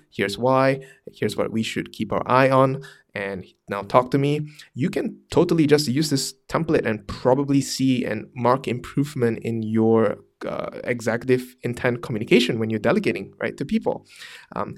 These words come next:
but the second step is when you are creating these statements, uh, whether it's written down instructions or, you know, you're just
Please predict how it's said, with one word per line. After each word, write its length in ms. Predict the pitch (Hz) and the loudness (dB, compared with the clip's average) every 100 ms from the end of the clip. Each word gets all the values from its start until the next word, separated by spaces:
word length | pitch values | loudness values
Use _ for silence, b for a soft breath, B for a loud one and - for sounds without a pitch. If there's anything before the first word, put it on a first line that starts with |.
| B - | B 0
but 280 | 156 - | 0 0
the 80 | 165 | -4
second 500 | 170 - - 262 247 | -2 0 2 2 0
step 340 | - 185 170 - | 2 4 2 0
is 320 | - 151 147 - B - | 0 2 2 -4 B -10
when 440 | 135 170 208 - | 0 2 2 -2
you 280 | 147 143 170 - | -6 -2 -2 2
are 240 | 139 139 | 2 2
creating 1080 | 151 - 120 120 135 143 147 135 131 127 123 120 117 | 0 -8 -4 0 2 2 2 0 0 -4 -8 -14 -10
these 440 | 123 123 127 - - | -8 -4 -4 -6 -10
statements, 640 | - 110 113 110 113 - - B B | -4 -2 0 -2 -4 -8 -12 B B
uh, 120 | - - | -8 -2
whether 200 | 120 135 | 4 4
it's 180 | 117 | 4
written 380 | 113 123 123 123 | 2 2 2 0
down 220 | 113 113 | 0 0
instructions 640 | 110 - 110 - 107 104 - | -2 -2 -4 -2 -6 -6 -4
or, 320 | 120 110 110 - - | 0 0 0 -4 -12
you 100 | 107 | -8
know, 60 | |
you're 180 | 95 107 | -6 -4
just 280 | 107 123 - | -2 -2 -4